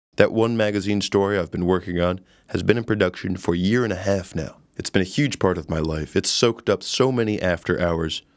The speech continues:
I've done complete rewrites for editors. I've done and will continue to do just about anything they say, and all for free. There's no venture capital out there for this. There are no recruiters pursuing me.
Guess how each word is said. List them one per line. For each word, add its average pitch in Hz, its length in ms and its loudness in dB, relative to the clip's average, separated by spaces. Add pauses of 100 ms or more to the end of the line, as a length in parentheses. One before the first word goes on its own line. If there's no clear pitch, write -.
(360)
I've - 180 -6
done 98 200 4
complete - 440 -2
rewrites 101 540 0
for - 180 -2
editors. 85 480 0
I've 90 180 -2
done 110 360 2 (260)
and 98 140 2
will 98 80 4
continue 131 480 0
to - 120 -6
do 80 320 -2 (280)
just - 240 0
about 95 260 0
anything 95 440 0
they 82 160 -2
say, 80 420 -4 (400)
and 98 180 0
all 87 280 2
for - 160 -8
free. 87 380 -2 (560)
There's 95 160 2
no 123 160 4
venture 101 380 0
capital 82 500 0
out 80 160 -4
there 80 160 -2
for - 160 -10
this. - 380 -12 (840)
There 95 120 6
are 95 40 2
no 104 140 4
recruiters 107 600 0
pursuing 85 520 0
me. 85 220 -4